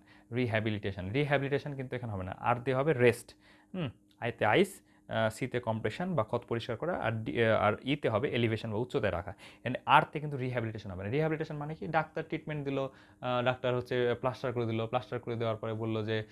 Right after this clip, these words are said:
"এই আপনি এই জিনিসগুলো করবেন, এই পায়ে এভাবে ঝুলায় রাখবেন, এই ওষুধগুলো খাবেন, আপনি বেশি পায়ে প্রেশার নেবেন না", বিভিন্ন জিনিস দিল, দিয়ে পেশেন্টটা সুস্থ হওয়া পর্যন্ত যে প্রসেসটা, সেটা হচ্ছে রিহ্যাবিলিটেশন। রিহ্যাবিলিটেশন কিন্তু এখানে হবে না, এখানে রেস্ট হবে, আইস হবে, কম্প্রেশন এবং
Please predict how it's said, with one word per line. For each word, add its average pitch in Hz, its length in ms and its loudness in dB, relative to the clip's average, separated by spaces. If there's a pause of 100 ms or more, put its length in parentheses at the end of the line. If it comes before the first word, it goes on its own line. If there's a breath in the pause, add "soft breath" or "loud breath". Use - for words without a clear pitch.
(240 loud breath)
"এই 117 260 2
আপনি 113 220 0
এই 113 180 2
জিনিসগুলো 113 460 0
করবেন, 107 440 -2
এই 107 140 -4
পায়ে 110 180 2
এভাবে 104 200 0
ঝুলায় 113 260 2
রাখবেন, 107 380 -2
এই 110 140 -2
ওষুধগুলো 107 440 -4 (100)
খাবেন, 107 380 0
আপনি 110 180 -10
বেশি 110 220 -4
পায়ে 107 220 0
প্রেশার 120 260 -4
নেবেন 104 220 -2
না", 104 120 -6
বিভিন্ন 143 260 -2
জিনিস 143 220 -4
দিল, 170 160 0 (400 loud breath)
দিয়ে 180 100 6
পেশেন্টটা 165 440 0
সুস্থ - 380 -8
হওয়া 147 200 0
পর্যন্ত 120 420 -4
যে 113 180 0
প্রসেসটা, 139 380 -6
সেটা 135 240 -4
হচ্ছে 113 180 -6
রিহ্যাবিলিটেশন। 101 680 -2
রিহ্যাবিলিটেশন 143 540 0
কিন্তু 127 160 -2
এখানে 117 160 0
হবে 92 180 0
না, 90 60 -6
এখানে - 420 -4
রেস্ট 156 280 6
হবে, 185 160 0
আইস 131 360 2
হবে, 170 160 -2 (300)
কম্প্রেশন 123 420 -2
এবং 156 260 2